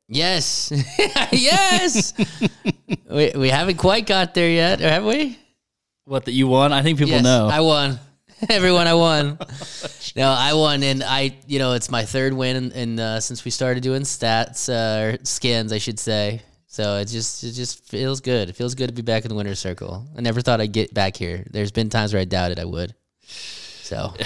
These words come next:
Speaker 2: <laughs> Oh my God. I am s-,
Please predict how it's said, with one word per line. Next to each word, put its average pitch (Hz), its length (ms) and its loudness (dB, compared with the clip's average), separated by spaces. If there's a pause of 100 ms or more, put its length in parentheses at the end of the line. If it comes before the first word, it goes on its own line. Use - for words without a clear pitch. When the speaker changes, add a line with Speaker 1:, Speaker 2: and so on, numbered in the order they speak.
(140)
Speaker 2:
<laughs> - 260 -8
Oh 147 80 -8 (140)
my 139 100 -8 (180)
God. 440 1300 0
I 120 280 0
am 113 80 -2
s-, - 400 -6